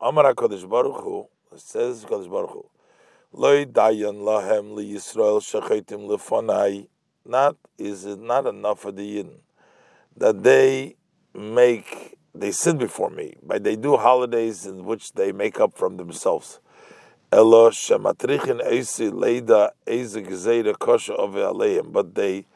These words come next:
trouble me so that I should know what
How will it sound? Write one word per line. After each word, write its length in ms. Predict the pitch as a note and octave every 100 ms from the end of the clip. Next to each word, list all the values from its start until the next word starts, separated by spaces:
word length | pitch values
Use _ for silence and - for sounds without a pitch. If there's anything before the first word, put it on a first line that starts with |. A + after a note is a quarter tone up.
| _ _ - -
trouble 480 | - - D3+ D#3+ C#3+
me 600 | A2+ G#2 B2+ C#3+ A2 F#2+
so 280 | - - G#2+
that 100 | B2+
I 100 | A#2+
should 260 | G2+ G#2
know 360 | G#2 B2 C#3 A#2+
what 240 | A2 B2+